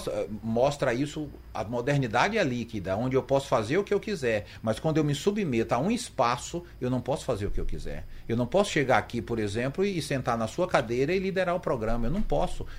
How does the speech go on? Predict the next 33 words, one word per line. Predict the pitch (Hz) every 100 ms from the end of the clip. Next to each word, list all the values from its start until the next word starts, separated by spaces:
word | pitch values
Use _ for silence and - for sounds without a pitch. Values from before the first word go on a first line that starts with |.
| -
Existe | 107 185 233 -
uma | 143 123
pessoa | 117 104 139
que | 147
está | 170 156
autorizada | 151 151 131 107 117 123
pra | 139
fazer | 147 143 143
aqui. | 143 - 147 139 - - - - -
Então, | 107 147 139
isso | 233 - 196
que | 143
é | 131
fundamental | 135 117 117 110 101 104 104
no | 107
humano, | 107 101 101 101
porque | 123 165
a |
condição | 151 202 185 - 170
humana | 143 160 180
precisa | - 180 196
disso. | 143 147 - - - - - - -
É | 156
impossível | 190 196 - 214 226 202
o | 160
humano | 147 196 247
funcionar | - 185 170 156 135 143
fora | - 143 113
disso | 101 196 - -
porque | 170 180
ele | 180
se | 180
desintegra. | 156 185 180 220 - 151 143 107